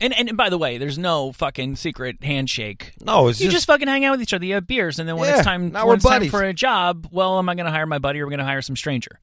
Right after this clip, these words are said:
Speaker 2: And that,
Speaker 1: Yeah.
Speaker 2: and that's that. Like,
Speaker 1: Yeah.
Speaker 2: that's how it goes, and, and it, it happens on every level. Uh, but it's, it's, it's been very frustrating for me to watch
Speaker 1: Mm-hmm.
Speaker 2: the last couple years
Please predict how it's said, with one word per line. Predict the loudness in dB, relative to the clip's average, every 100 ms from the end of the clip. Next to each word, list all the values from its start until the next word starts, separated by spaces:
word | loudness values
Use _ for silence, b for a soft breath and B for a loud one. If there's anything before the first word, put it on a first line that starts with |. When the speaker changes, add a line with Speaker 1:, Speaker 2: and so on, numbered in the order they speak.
| _
Speaker 2:
And | -2 4
that, | 4 2 _ _
Speaker 1:
Yeah. | -12 -12 _
Speaker 2:
and | 2 4
that's | 4 2 0
that. | 2 2 2
Like, | -4 -2
Speaker 1:
Yeah. |
Speaker 2:
that's | -2 0
how | 4 4
it | 4
goes, | 4 6 4
and, | -2
and | -4 -6
it, | -4
it | -6 -4
happens | 0 2 2 0
on | -2
every | -2 -2
level. | 0 2 2 0 -2 -2
Uh, | 0 2 2 -2
but | 0 2 4 0 -4 _ _ _ _ _ -20 -20 -20 -20 -16
it's, | -12 -12 -12 -18 -20 -20 b b b b b b b b b b _ _ _ _
it's, | -8 -6
it's | -4 0 2
been | 4 4
very | 4 2
frustrating | 2 2 2 2 2 2 0 -2
for | -2 -2
me | 0
to | 2
watch | 2 4 2 2 -4 -4
Speaker 1:
Mm-hmm. | -8 -10 -10 _
Speaker 2:
the | -18 -2 0
last | 0 -2 0
couple | 0 0 0
years | 2 2 2 0